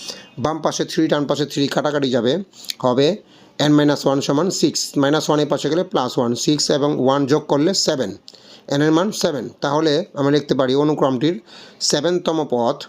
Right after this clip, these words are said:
দুই হাজার নয়শো ষোলো হবে, সাততম পদ দুই হাজার নয়শো ষোলো। এরপরে আমরা যাই, চলে যাই দুই নম্বরে। দুই নম্বরে আছে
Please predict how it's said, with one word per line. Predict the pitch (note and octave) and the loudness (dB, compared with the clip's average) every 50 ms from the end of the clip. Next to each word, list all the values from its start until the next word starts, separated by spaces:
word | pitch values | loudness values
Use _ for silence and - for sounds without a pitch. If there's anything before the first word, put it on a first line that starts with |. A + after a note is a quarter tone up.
| - - - - | -20 -20 -14 -6
দুই | A#2 B2 C#3+ | 0 0 2
হাজার | C#3 C3+ B2+ C#3 D#3 F#3+ G#3+ G#3 - | 2 2 2 2 2 2 -2 -2 0
নয়শো | B2 C3 C3 B2 - - D#3 F3 A#3+ G#3 | 0 2 2 0 0 0 0 0 0 -2
ষোলো | - - - D3+ C#3 C3+ B2 | -4 -4 -2 0 0 0 -2
হবে, | A2 A#2+ B2 C#3+ - C3+ - - - - | -2 -6 -8 -8 -10 -12 -14 -20 -10 -6
সাততম | - D#3 D3 - - - C#3+ C3+ B2 | -4 -4 -4 -2 -2 -2 -2 0 0
পদ | C3+ D3 F3 | 2 0 0
দুই | E3 D3 C#3 | 2 2 2
হাজার | C3 B2 C3 B2+ | 2 2 2 2
নয়শো | B2 B2 A#2 - D3 F3+ A#3+ - _ - - _ - | 2 2 2 2 0 0 0 -4 _ -20 -20 _ -8
ষোলো। | - - E3 C3+ G#2 - - _ - - - - - - - - - _ | -4 -2 -2 -2 -4 -8 -12 _ -20 -20 -20 -20 -20 -20 -20 -20 -10 _
এরপরে | - E3 E3 F#3 F#3 F3+ | 0 0 2 2 2 2
আমরা | E3+ D#3+ D#3 C#3 | 2 2 2 2
যাই, | C#3+ C#3+ D3 F3 A3 - _ _ _ - _ - | 2 2 2 0 -2 -6 _ _ _ -20 _ -4
চলে | - D3 D3 C#3 | 0 2 2 4
যাই | C#3 C3 | 2 4
দুই | A#2+ C#3+ E3 | 4 4 4
নম্বরে। | E3+ D3+ C3+ A#2 A#2 A#2 C3 E3+ G#3+ F#3+ - _ - - - - - - - - - - - - - - | 4 4 4 2 2 2 2 0 0 -4 -10 _ -20 -20 -20 -20 -20 -20 -20 -10 -10 -10 -10 -8 -8 -2
দুই | C3 D3 E3 | 2 4 4
নম্বরে | F3+ F3 D#3+ D3+ C#3+ D3 | 4 4 4 2 2 0
আছে | D3 - - D3+ C#3+ F3 | 0 0 0 0 0 0